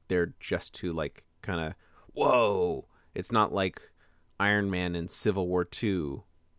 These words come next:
you know, where they are like, "Hey, guess what? Iron Man's dead."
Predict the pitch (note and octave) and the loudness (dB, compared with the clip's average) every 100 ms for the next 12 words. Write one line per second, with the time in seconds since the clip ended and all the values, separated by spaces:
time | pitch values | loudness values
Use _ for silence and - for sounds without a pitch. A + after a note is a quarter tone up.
0 | _ _ F#2+ E2+ E2+ F2+ F2 E2+ E2+ E2+ | _ _ -6 -4 -2 -2 -2 -2 -4 -4
1 | E2+ D#2 - - A2+ B2 G#2 F2+ A2 G#2+ | -4 -6 -10 -2 2 4 4 2 0 0
2 | - F#2+ - _ _ _ - C3+ A2+ G#2+ | 0 0 -2 _ _ _ 2 2 2 -4
3 | G2 - G#2 F2+ E2 C2+ B1+ A#1+ | -6 -4 -2 -2 -2 -6 -8 -12